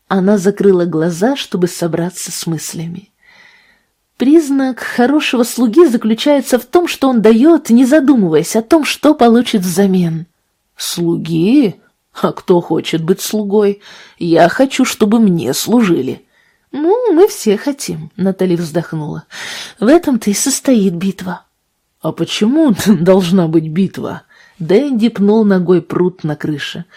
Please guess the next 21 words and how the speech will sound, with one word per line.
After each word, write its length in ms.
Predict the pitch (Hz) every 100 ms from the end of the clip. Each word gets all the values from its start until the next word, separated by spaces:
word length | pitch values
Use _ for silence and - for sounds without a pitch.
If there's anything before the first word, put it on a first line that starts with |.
| - - -
"Жизнь 540 | 165 170 294 302 233
дана 320 | 180 214 247 247
нам, 200 | 233 208
чтобы 360 | - 208 190
брать, 480 | 170 170 202 196 -
Талли. 680 | - 185 156 143 113 - -
Хватай, 760 | - 151 196 226 208 165 170
овладевай". 800 | 147 196 196 214 202 185 160 170 _ _ 160
"Но 160 | 226
какой 440 | 262 370 370 403 381
ценой?" 640 | - - 381 403 240 160 - - - _
"М, 340 | - 117 - -
ценой 360 | - 233 208
нашего 360 | 190 196 - 240
счастья, 640 | 226 - 147 160 - 170 -
если 320 | - 160 -
мы 120 | 165 165
несчастливы". 760 | 156 - - 143 - 147 151 - - - - _
Дэнди 580 | 175 180 269 302 247 196
встал, 520 | - - 156 156 156
потягиваясь. 880 | - 175 170 156 151 156 165 - -